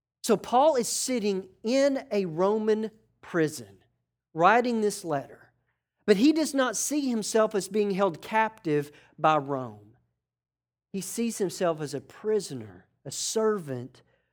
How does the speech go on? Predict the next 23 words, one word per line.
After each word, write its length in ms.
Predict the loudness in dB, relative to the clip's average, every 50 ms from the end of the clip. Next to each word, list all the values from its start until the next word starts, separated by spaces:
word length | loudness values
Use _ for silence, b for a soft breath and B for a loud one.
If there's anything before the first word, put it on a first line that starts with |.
| _ _ -4
of 160 | -2 -2 -2
Jesus 460 | -2 -4 -2 -2 -4 -4 -8 -10 -10
Christ, 500 | -10 -8 -6 -4 -4 -4 -6 -8 -8 -8
and 120 | -6 -6
he's 180 | -6 -6 -6 -6
writing 420 | -2 0 2 2 2 0 -2 -4 -6
to 120 | -6 -6
the 140 | -6 -6 -6
church, 480 | -6 -4 -2 0 0 0 -2 -4 -8 -8
the 80 | -8
believers 960 | -6 -6 -6 -4 -4 -4 -4 -4 -4 -6 -6 -8 -8 -8 -8 -8 -10 -16 -20 _ _ _ _ _ _ _ _ _ 0
in 160 | 0 0 0 0
Ephesus. 640 | -2 -2 -4 -4 -4 -8 -14 -14 -14 -14 -12 -10
And 180 | -8 -8 -4 0
this 220 | 0 0 0 0
is 160 | -6 -8 -4 -2
what 180 | -2 -2 -2
he 120 | -4 -8 -10
wants 420 | -8 -6 -6 -4 -6 -6 -8 -8
them 180 | -8 -6 -8 -8
to 140 | -8 -10 -8
know, 540 | -6 -2 0 2 4 4 4 4 2 0 -4 B B B B B B -4
believe, 760 | -2 -2 0 0 0 0 0 0 0 -2 -2 -6 -8 -12